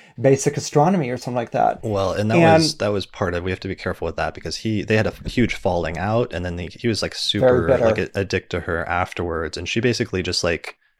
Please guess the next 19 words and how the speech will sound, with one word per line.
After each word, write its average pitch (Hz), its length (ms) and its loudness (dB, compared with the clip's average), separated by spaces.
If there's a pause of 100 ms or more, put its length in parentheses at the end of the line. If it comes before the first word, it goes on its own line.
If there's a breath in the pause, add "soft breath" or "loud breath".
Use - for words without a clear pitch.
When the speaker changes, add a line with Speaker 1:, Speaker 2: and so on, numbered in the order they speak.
(100)
Speaker 2:
erases 87 520 -2
him 82 200 -8
from 85 220 -8
her 80 120 -6
life 92 300 -2
and 90 100 -4
never 85 220 -4
mentions 85 440 -6
him 85 160 -8
again. 87 600 -4 (320)
Whereas 85 300 -2
he, 107 440 0
like, 85 340 -6 (120)
writes 92 440 -2
this 87 200 -4
whole 92 180 -4
screed 95 540 -4
against 101 480 -2
her, 110 460 0